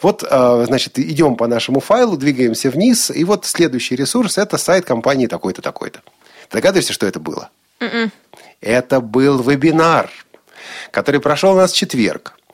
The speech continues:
Speaker 1: который повторяли мы в субботу с двенадцати до четырнадцати.
Speaker 2: Там стоит интернет-радиоприёмник?
Speaker 1: Там стоит не просто интернет-радиоприёмник. Питерцы,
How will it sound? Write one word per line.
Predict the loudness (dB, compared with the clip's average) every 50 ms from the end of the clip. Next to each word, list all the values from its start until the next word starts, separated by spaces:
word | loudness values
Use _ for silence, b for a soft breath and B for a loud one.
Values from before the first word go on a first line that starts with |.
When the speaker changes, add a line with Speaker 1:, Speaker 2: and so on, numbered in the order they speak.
| B B B B B
Speaker 1:
который | -2 0 2 4 2 2
повторяли | 2 0 -4 0 0 2 4 4 4 4 2 2
мы | 2 4 2 2
в | 0 -4
субботу | -6 -2 -2 -2 0 2 2 2 2 0 -2 -4
с | -4 -4
двенадцати | -4 -2 0 2 2 4 2 2 0 -2 -8 -4 -4 -4
до | 0 2 0 0
четырнадцати. | 2 0 -2 -2 -2 -2 -2 -2 -2 -4 -6 -8 -10 -10 -6 -6 -4 -2
Speaker 2:
Там | -2 -2 -2
стоит | -2 -2 0 0 0 0 -2 -4
интернет-радиоприёмник? | -4 -4 -4 -2 -2 -4 -2 0 -2 0 0 -2 -2 -2 -2 0 0
Speaker 1:
Там | 2 2 2 0 0
стоит | -4 -2 -2 0 2 2 2 0 0 -2 -12 -12 -12
не | -12 -12
просто | -4 -2 -2 0 2 0
интернет-радиоприёмник. | 0 0 0 2 4 4 2 4 2 0 0 0 -2 -4 -4 -4 -4 -4 -4 -6 -6 -10 -12 -10
Питерцы, | 0 0 0 2 2 0 -2 -2 -2 -4 -4 -2 -4 -4 -6